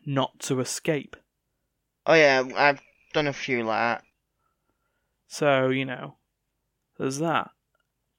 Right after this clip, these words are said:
Speaker 1: And, you know, defuse a bomb.
Speaker 2: That's
Speaker 1: Sort of
Speaker 2: one of
Speaker 1: things.
Speaker 2: the other rooms.
Speaker 1: In
Speaker 2: What
Speaker 1: that
Speaker 2: do you call it,
Speaker 1: place.
Speaker 2: haven't they? Yeah.
Speaker 1: Yeah. And
Speaker 2: See, I've not really done one like that before.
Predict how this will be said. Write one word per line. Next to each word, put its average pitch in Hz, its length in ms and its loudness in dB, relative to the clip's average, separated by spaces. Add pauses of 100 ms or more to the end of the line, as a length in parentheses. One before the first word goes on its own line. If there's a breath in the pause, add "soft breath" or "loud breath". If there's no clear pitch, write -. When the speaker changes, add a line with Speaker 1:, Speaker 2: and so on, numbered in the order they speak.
(460)
Speaker 1:
And, 135 300 0
you 135 80 -2
know, 131 120 -2 (160)
defuse 131 420 -2
a 127 60 0
bomb. 139 420 4 (1000)
Speaker 2:
That's 147 320 2
Speaker 1:
Sort 139 100 -4
of 131 60 -2
Speaker 2:
one 131 100 4
of 131 60 -2
Speaker 1:
things. 123 120 -2
Speaker 2:
the 123 40 2
other 117 200 0
rooms. 117 400 -4 (340)
Speaker 1:
In 151 140 2
Speaker 2:
What 127 100 2
Speaker 1:
that 127 60 0
Speaker 2:
do - 60 -6
you - 40 -12
call 143 120 2
it, 135 60 4
Speaker 1:
place. 131 120 -2
Speaker 2:
haven't 127 160 -6
they? - 360 -14
Yeah. 135 80 -14 (680)
Speaker 1:
Yeah. 135 200 -4 (220)
And 139 160 0
Speaker 2:
See, 131 100 0
I've 208 120 4
not 381 160 -2
really 359 240 0
done 220 180 0
one 165 160 -2
like 139 120 -2
that - 140 -4
before. - 360 -14